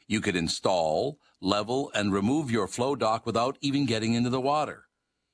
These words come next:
You see, Flow's passion to invent a better way to make life easier comes through in every product they make, right down to Flow boat lifts that are quieter, faster, and effortless to install and use. Are you starting to see a pattern here?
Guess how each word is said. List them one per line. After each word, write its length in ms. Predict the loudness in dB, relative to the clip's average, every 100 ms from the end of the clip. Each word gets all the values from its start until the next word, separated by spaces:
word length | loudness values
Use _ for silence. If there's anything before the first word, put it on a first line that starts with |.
| -4
You 80 | -2
see, 160 | -2
Flow's 320 | -2 -2 -2
passion 380 | -2 -2 -2 -2
to 100 | 0
invent 240 | 0 0 -2
a 60 |
better 260 | -2 -2 0
way 180 | -2 0
to 60 |
make 200 | -2 -2
life 240 | -2 -2 -4
easier 340 | -4 -2 -2 -2
comes 320 | 0 -2 -2
through 220 | 0 0
in 100 | 0 0
every 420 | -4 -2 -2 -2
product 400 | 0 0 0 -2
they 160 | -2 0
make, 400 | 0 -2 -8 _ _ _ _ _ _
right 340 | 0 0 -2 -4
down 340 | 0 0 0
to 60 | -2
Flow 300 | -2 0 0
boat 300 | 0 -2 -2
lifts 300 | -4 -2 -2
that 100 | -2
are 100 | -2
quieter, 600 | -2 0 0 -2 -4 -8 _ _ _ 0
faster, 480 | 0 -2 -2 -2
and 200 | 0 -2 -6 -4
effortless 480 | -2 -2 -2 -2 -2
to 160 | -2 0
install 540 | 0 0 2 2 2
and 120 | 2
use. 480 | 0 -2 -8 -12 -12 -14 _ _ _ _ _ -4
Are 160 | -2 0
you 200 | -4 -4
starting 400 | -4 -2 -2 -4
to 60 | -4
see 140 | -4
a 40 |
pattern 360 | -2 -2 0 0
here? 260 | 0 -2